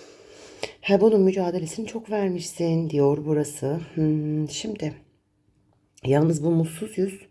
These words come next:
acaba çok yakınınızın hastalığı mı diyeceğim? Yani bir şekilde kendi kaygılarınız mı acaba, e, birden fazla kez mutsuz? Ama işte bu sonuçlarla alakalı olduğu için de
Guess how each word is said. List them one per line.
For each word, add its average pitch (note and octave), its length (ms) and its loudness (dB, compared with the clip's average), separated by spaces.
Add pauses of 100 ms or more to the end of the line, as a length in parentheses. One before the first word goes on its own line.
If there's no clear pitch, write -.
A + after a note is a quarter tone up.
(760)
acaba F#3+ 180 2
çok G3 240 -6
yakınınızın F#3+ 540 2
hastalığı F#3 480 0
mı F#3+ 160 0
diyeceğim? E3 480 -2 (380)
Yani E3+ 380 2
bir E3 40 -2
şekilde G3 420 0
kendi F3 320 -2
kaygılarınız F3 760 0
mı D#3+ 160 -4
acaba, D#3+ 520 -2 (360)
e, D#3 240 -2
birden E3+ 400 -2
fazla F3 400 -2
kez E3 340 2 (100)
mutsuz? D#3+ 400 -4 (100)
Ama F#3+ 180 0
işte F#3 240 -4
bu - 20 -12
sonuçlarla F3+ 580 -2
alakalı D#3 420 0
olduğu D#3+ 220 2
için E3 320 0
de D3 100 -2